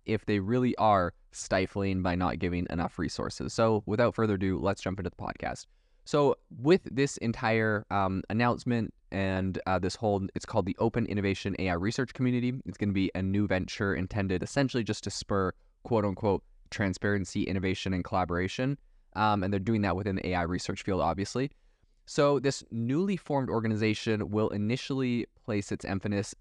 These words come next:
emphasis on the privacy, safety, and security of L L Ms. You know, you got, like, Open A I's Chat G P T and others. So they're gonna be doing this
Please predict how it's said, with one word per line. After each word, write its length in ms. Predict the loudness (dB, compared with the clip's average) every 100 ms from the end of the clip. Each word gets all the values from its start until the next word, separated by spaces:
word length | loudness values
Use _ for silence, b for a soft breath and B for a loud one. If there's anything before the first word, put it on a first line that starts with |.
| -4
emphasis 480 | -4 -2 -2 -2 -2
on 380 | 0 2 2 0
the 220 | -2 -2
privacy, 840 | -4 0 0 0 -2 -4 -2 -2 -4
safety, 600 | -4 -2 -2 -2 -2 -2
and 180 | -2 -4
security 600 | -6 -6 -2 0 2 2
of 160 | 0 -2
L 120 | 0 2 2
L 120 | 2
Ms. 260 | 0 -2 -8
You 140 | -4 -2
know, 180 | -2 -4
you 120 | -2
got, 180 | -2 0
like, 180 | -2 -2
Open 240 | -4 -2
A 80 | 0
I's 120 | 0
Chat 220 | -2 -4 -4
G 140 | -6
P 80 | -4
T 300 | 0 2 0
and 120 | 0
others. 380 | -2 0 -2 -6 -18 _ _ -20 -20 -20 -20 -20 -20 _ _
So 160 | 0 2
they're 100 | 4
gonna 100 | 2
be 60 |
doing 160 | 2 2
this 160 | 0